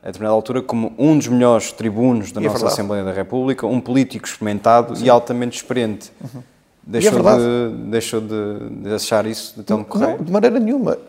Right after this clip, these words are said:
Speaker 2: Eu reitero essas qualidades.
Speaker 1: No
Speaker 2: Agora,
Speaker 1: entanto, precisa dar espaço a outros,
Speaker 2: eu
Speaker 1: é isso?
Speaker 2: referi-me ao quadro de deputados que tínhamos no Parlamento, até aos duzentos e trinta,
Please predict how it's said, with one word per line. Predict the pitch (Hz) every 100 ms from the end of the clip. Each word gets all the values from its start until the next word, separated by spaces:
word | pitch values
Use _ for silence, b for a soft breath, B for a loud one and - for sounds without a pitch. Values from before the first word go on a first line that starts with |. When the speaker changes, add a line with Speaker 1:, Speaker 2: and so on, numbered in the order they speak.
| -
Speaker 2:
Eu | 214
reitero | 190 175 202 226
essas | 220 226
qualidades. | - 233 226 247 247 - - _ _ -
Speaker 1:
No | 117
Speaker 2:
Agora, | 110
Speaker 1:
entanto, | 135 127
precisa | - - 120
dar | 117
espaço | 113 - 113 - - -
a |
outros, | 104 95 87 139
Speaker 2:
eu | 95
Speaker 1:
é |
isso? | 90
Speaker 2:
referi-me | - 170 120 -
ao | 117
quadro | - 175 175 123
de | 113
deputados | 117 _ - 131 113 -
que | -
tínhamos | 120 117 107
no | 107
Parlamento, | - 107 104 107 143 -
até | -
aos | 104 104
duzentos | 113 101 113
e |
trinta, | - - 110 -